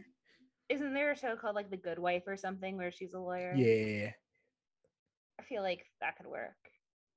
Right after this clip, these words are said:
Speaker 2: Or, or is
Speaker 1: Um,
Speaker 2: that, or is that The Good Fight? Or is that The Doctors?
Speaker 1: I have no idea. There's one of those The Good Somethings.
Speaker 2: It's something good.
Speaker 1: Something is good.
Speaker 2: Something is good. But you know what's not good?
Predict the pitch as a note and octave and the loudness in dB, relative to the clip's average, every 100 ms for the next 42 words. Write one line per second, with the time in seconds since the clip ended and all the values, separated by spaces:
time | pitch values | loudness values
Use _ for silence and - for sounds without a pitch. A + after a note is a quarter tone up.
0 | _ _ _ _ _ _ _ _ - F3 | _ _ _ _ _ _ _ _ 6 6
1 | - F3+ F3+ G3+ D#3 - D3 D3+ C#3+ A#2+ | 8 8 8 6 2 2 2 4 2 2
2 | A2+ - - _ _ _ C3 A#2+ A#2 A2+ | 0 0 -14 _ _ _ 4 4 4 0
3 | G#2 G2 - - - _ _ _ _ _ | -4 -4 -6 -16 -18 _ _ _ _ _
4 | _ _ _ _ _ _ _ _ _ _ | _ _ _ _ _ _ _ _ _ _
5 | - A#3+ B3 G3+ F#3+ F3+ F3 B3 D#4 D4+ | -4 0 2 2 2 2 2 2 2 4
6 | D#4 D#4 C#4 F#3+ A3 A3+ G#3 - E3+ F3 | 4 6 4 4 0 0 0 -4 -6 -6
7 | E3 D#3+ F3+ F#3 - _ - - G3 F#3+ | -8 -8 -8 -14 -20 _ -4 4 6 6
8 | F3 C3+ A2 - _ - - F4 - - | 6 6 4 2 _ -20 -14 -14 -14 -20
9 | _ - _ _ - - D#4+ D4+ F4 E4+ | _ -20 _ _ -14 2 4 4 2 2
10 | D4 C4 G#3 F#3 E3 E3 F3+ _ _ _ | 2 0 2 2 2 -4 -10 _ _ _
11 | _ _ _ - - C#3 C3+ A#2 A2 - | _ _ _ -20 6 6 6 2 0 -4
12 | - - - _ _ _ - - E3 A3+ | -8 -10 -20 _ _ _ -6 10 12 12
13 | A#3 F#3 C#3 B2 B2+ A#2+ | 12 12 12 6 8 8